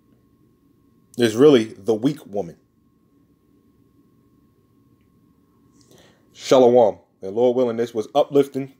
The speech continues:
to ev-, to even this, you know, the sisters that's out there to n-, to not be, you know, like these women out here, man. If you a sister, man, keep, keep it, keep it pushing.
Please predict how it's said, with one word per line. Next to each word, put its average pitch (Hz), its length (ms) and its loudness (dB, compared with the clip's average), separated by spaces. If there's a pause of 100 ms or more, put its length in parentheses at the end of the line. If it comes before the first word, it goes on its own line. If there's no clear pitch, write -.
(140)
to 123 280 -2
ev-, 127 140 -4
to 107 280 -8
even 127 240 0
this, 120 220 -4
you 120 120 -4
know, 110 200 2
the 107 120 -4
sisters 139 580 -4 (460)
that's 110 180 -4
out 131 200 4
there 139 220 2
to 131 200 -10
n-, 123 200 -10 (180)
to 131 80 -12
not 175 340 -2
be, 151 320 -12
you 139 140 -8
know, 127 160 4
like 123 240 2
these 113 160 -12
women 117 280 -6
out 95 160 -8
here, 95 140 -8
man. 92 260 -16 (420)
If 107 140 -8
you 196 120 4
a 143 60 6
sister, 190 420 2 (220)
man, 151 140 0
keep, 226 240 -12
keep 196 200 -8
it, - 220 -4
keep 196 200 -6
it - 120 -8
pushing. 143 340 -4